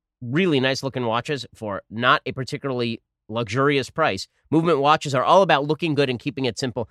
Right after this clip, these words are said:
They don't tell you how many steps you're taking or how many calories you burned. All they do is tell you the time, which is what a watch is supposed to do. Movement watches start at just ninety-five dollars at a department store. You're looking at four hundred to five hundred bucks. Movement figured out that by selling online, they could cut out the middleman and save on cost, and you reap the benefit.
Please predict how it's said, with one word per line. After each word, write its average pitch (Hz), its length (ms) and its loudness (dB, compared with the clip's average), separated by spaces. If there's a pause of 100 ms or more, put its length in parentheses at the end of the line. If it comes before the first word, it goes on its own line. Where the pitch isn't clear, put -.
(140)
They 131 60 -2
don't 147 180 2 (300)
tell 160 220 0
you 151 160 0
how 147 80 -2
many 143 160 -2
steps - 340 -6
you're 135 120 -6
taking 147 300 -4
or 127 40 0
how 123 100 -2
many 135 140 -2
calories 139 420 -2
you 117 80 -6
burned. 156 380 2 (280)
All 120 120 2
they 139 140 2
do 139 340 0
is 107 160 -10
tell 135 160 -2
you 151 120 -2
the 151 120 -4
time, 135 320 0
which 92 160 -10
is 104 100 -12
what 123 80 -4
a 123 80 -2
watch 120 300 -2
is 143 100 -10
supposed 160 360 -6
to 123 60 -10
do. 101 140 -4
Movement 151 320 0
watches 139 320 -2
start - 260 0
at 104 80 -10
just 107 160 -14
ninety-five 117 440 -2
dollars 113 340 -2
at 98 80 -10
a - 20 -12
department 131 400 0
store. 123 280 -4 (240)
You're 139 100 0
looking 139 240 0
at 113 60 -4
four 156 240 0
hundred 127 220 -2
to 107 40 -8
five 123 220 -2
hundred 113 240 -4
bucks. 151 240 0 (240)
Movement 170 320 0
figured 143 260 -2
out 135 140 0
that 123 60 -14
by 123 80 -6
selling 139 280 -4
online, 180 280 4
they 135 60 -2
could 127 140 -12
cut 131 140 -6
out 120 140 -4
the 127 40 -6
middleman 120 380 -2
and 104 160 -8
save 120 200 -4
on 107 140 -6
cost, 113 320 -6
and 101 160 -6
you 139 140 0
reap 123 340 -4
the 107 60 -16
benefit. 107 400 -4